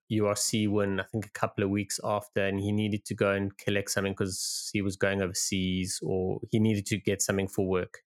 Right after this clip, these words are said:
And he saw Manny Libbok in the gym. And he said to him, "Dude, what the hell are you doing here? Like, everyone's off. It's off time. You've, we've won the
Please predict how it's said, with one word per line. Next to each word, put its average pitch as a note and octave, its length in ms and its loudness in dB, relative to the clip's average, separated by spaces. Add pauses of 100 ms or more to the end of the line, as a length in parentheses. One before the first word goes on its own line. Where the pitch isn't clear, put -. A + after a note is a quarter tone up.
(760)
And G2 540 0 (220)
he A2 80 2
saw A2+ 200 2
Manny G2+ 280 2
Libbok G2 340 0 (180)
in G2+ 380 0 (140)
the G2 40 -2
gym. E3+ 280 0 (680)
And A2+ 140 2
he A2 80 2
said C3 200 0
to A#2+ 120 2
him, G#2+ 260 2 (180)
"Dude, A#2+ 160 0
what A#2+ 180 0
the C3+ 60 -2
hell A#2 200 2
are B2 40 2
you B2 140 2
doing B2 320 2
here? A2+ 320 -2
Like, - 300 0 (420)
everyone's B2+ 460 4
off. - 320 0
It's - 160 -2
off - 240 -2
time. F#2+ 280 0
You've, G2+ 220 0
we've G#2 240 2
won G#2+ 280 4
the A#2 120 4